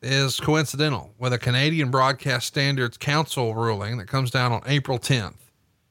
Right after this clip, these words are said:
which is answering a lot of viewer complaints about the show. And they're bringing up Mae Young giving birth to a hand, and they're calling it vulgar, sleazy, sexist, and violent.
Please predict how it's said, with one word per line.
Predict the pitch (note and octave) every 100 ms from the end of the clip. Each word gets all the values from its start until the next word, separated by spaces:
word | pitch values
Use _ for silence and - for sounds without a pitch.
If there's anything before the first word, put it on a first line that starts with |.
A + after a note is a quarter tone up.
| _ _
which | A#2+ A2+
is | G#2+
answering | B2 B2 - A#2+
a | A#2
lot | A2+ A2
of | G#2
viewer | C3 C3
complaints | - A2 - B2 F#2+ - -
about | G#2+ A2 G2+ -
the |
show. | - B2 F#2 E2
And | G#2
they're | A#2
bringing | A#2+ C#3 C#3+ C3+
up | B2+ A2 - _ _ _ _ -
Mae | C3 C#3+
Young | C#3+ C#3 C3 A#2 D2+
giving | A#2 B2 A#2
birth | A2+ C3 B2+ -
to | C#3+
a |
hand, | G#2+ C#3 C#3 B2 C#2+ D2+ _ _ _ _
and | A#2 A2+ A2
they're | G#2+
calling | - C3 A#2+ A2
it | G2+
vulgar, | A#2+ D3 C#3 A2+ G#2
sleazy, | - D3 D3+ C3+ A2 F#2+
sexist, | - - C#3 - - - A#2
and | A2
violent. | A#2+ B2+ G#2 C2 C#2